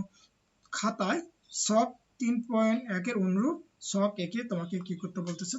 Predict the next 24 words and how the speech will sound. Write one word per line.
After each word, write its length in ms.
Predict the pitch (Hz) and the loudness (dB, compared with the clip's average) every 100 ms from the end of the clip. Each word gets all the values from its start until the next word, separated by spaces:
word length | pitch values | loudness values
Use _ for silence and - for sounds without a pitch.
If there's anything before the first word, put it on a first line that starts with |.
| - | -4
তা 80 | 190 339 - | -4 -4 -4
সম্পন্ন 280 | 247 220 196 170 | -2 2 0 0
করতে 160 | 160 165 | -6 -8
বলতেছে। 300 | 160 160 170 175 | -6 -8 -8 -8
তো 60 | - 262 | -6 0
এইবার 240 | 208 254 294 180 | 2 2 0 0
আমরা 180 | 175 180 | 0 0
হচ্ছে 200 | 180 - 175 | -2 -6 -8
কত? 120 | 175 349 - | -4 -4 -4
এই 60 | 190 | -2
যে 60 | 202 208 233 | -2 -2 -4
এখানে 200 | 214 226 220 | 2 2 2
তো 60 | 214 | 0
তোমার 180 | 220 202 | 0 0
হচ্ছে 140 | 208 175 | -2 0
ওয়ান 160 | 196 202 | 2 4
বাই 120 | 202 170 | 2 2
দুই, 100 | 247 - | -2 -2
অর্থাৎ 220 | - 190 - - - | -2 -4 -4 -18 -2
দুই 160 | 175 226 | 6 6
টুকরো 200 | 254 247 240 | 6 2 0
করছিল, 240 | 247 214 254 190 | -2 0 0 0
আমরা 140 | 196 233 | 0 -2
এটাকে 260 | 220 233 | -2 0